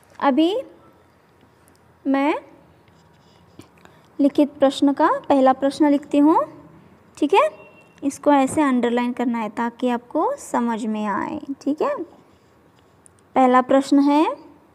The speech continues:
कैसा रास्ता अपनाकर मनुष्य सदाचारी बन सकता है, कैसा रास्ता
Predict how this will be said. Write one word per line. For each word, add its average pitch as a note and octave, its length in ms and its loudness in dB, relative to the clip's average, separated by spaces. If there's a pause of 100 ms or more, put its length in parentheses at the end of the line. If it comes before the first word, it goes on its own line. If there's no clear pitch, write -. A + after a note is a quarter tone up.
(1080)
कैसा D4+ 520 4
रास्ता D4 520 2
अपनाकर B3 640 -4
मनुष्य C4+ 500 -2
सदाचारी A#3 840 -2 (120)
बन A#3 260 -2
सकता A3 640 -4
है, A#3+ 260 -2 (840)
कैसा B3 840 0 (1500)
रास्ता B3 1000 -2